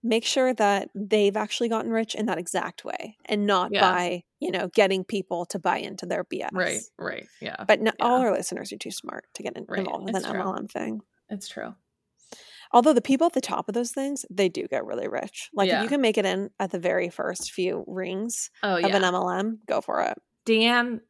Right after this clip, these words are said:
Speaker 2: Deanne has fat stacks.
Speaker 1: <laughs> I'm just kidding. I don't think it's good to participate in those. And I think tons of unwitting, unfortunately, you know, mothers
Speaker 2: Yeah.
Speaker 1: of our nation get caught up in them, and it's very unfortunate.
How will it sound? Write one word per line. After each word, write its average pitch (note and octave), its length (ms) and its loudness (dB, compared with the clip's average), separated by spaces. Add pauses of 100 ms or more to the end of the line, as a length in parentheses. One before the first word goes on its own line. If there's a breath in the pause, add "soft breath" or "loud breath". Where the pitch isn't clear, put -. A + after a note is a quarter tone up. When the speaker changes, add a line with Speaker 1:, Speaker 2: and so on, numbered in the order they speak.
(120)
Speaker 2:
Deanne G3+ 240 4
has F3+ 180 -2
fat - 240 -6
stacks. - 540 -6
Speaker 1:
<laughs> - 40 -16 (2000 loud breath)
I'm A#3 80 0
just A#3 180 4
kidding. F#3+ 440 4 (100)
I C4 60 0
don't G3+ 240 4
think G#3 100 2
it's G#3 120 2
good G3+ 100 2
to G3 80 -2
participate F#3+ 420 -2
in F3+ 80 -4
those. F3+ 300 -2
And G#3 80 -4
I G#3 40 -6
think G#3 240 -4 (380 loud breath)
tons G#3+ 240 0
of G3+ 80 2
unwitting, F#3+ 560 2 (100)
unfortunately, F#3+ 840 -4
you F#3 140 -4
know, F#3 240 -6
mothers F#3 340 2
Speaker 2:
Yeah. F#3 60 -2
Speaker 1:
of F3 40 -2
our F#3 120 -2
nation F3+ 540 -8 (540 loud breath)
get - 200 -2
caught - 160 2
up - 120 -2
in - 80 -8
them, - 140 -6
and - 80 -8
it's G#3 100 -14
very - 200 -4
unfortunate. - 580 -12